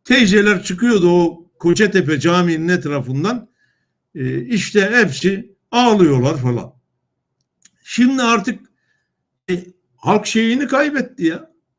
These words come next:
O kadar çok şehit geliyor ki. Ama bizim de bunun karşısında bir tepki göstermemiz gerekiyor. Tepki yok. Şimdi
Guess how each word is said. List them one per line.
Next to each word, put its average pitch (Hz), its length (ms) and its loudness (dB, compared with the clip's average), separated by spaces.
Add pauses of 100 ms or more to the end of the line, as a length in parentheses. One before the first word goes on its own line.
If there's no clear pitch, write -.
(720)
O 135 140 -4
kadar 254 380 2
çok 247 220 0 (540)
şehit 196 500 0
geliyor 208 460 0
ki. - 260 -12 (1200)
Ama 190 440 -2
bizim 254 560 0
de 202 260 0
bunun 240 360 2
karşısında 220 680 -2
bir 202 100 -6
tepki 220 380 0
göstermemiz 135 760 0
gerekiyor. 95 520 -6 (880)
Tepki 208 340 0
yok. 254 480 0 (440)
Şimdi 214 420 -4